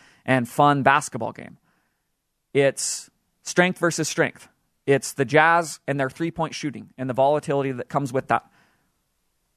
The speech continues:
Comple-, incredibly off game one, incredibly on game two. One one series. Against Memphis, getting into the restricted area and scoring.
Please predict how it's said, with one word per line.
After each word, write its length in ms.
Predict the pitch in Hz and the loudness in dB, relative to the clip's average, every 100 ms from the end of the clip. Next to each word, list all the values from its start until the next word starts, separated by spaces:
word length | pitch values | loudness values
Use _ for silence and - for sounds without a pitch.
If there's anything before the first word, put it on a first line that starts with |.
| _ | _
Comple-, 260 | 135 165 - | -2 0 0
incredibly 480 | 143 143 160 160 156 | -2 2 4 4 4
off 340 | 147 160 - - | 4 2 -4 -4
game 220 | 147 143 | -2 2
one, 360 | 143 156 160 - | 2 2 -2 -10
incredibly 440 | 131 139 139 139 | -2 0 2 0
on 180 | 135 139 | 0 0
game 200 | 135 131 | -2 -2
two. 240 | - 117 - _ _ _ _ - | -4 -4 -6 _ _ _ _ 2
One 160 | 147 | 4
one 160 | 147 139 | 4 -2
series. 400 | - 120 - - _ _ _ _ _ _ _ _ _ - | -2 -6 -6 -16 _ _ _ _ _ _ _ _ _ 0
Against 560 | 139 143 143 - - - _ | 2 2 0 -4 -8 -12 _
Memphis, 560 | - 160 165 190 - - _ _ _ _ _ _ - | 2 2 2 -2 -4 -10 _ _ _ _ _ _ 0
getting 220 | 156 170 | 2 2
into 160 | 175 - | -2 -4
the 80 | |
restricted 420 | 156 - 156 156 139 | -4 0 -2 0 0
area 220 | 139 139 | 2 2
and 140 | 139 | 0
scoring. 380 | 131 - 131 107 | -4 0 0 -2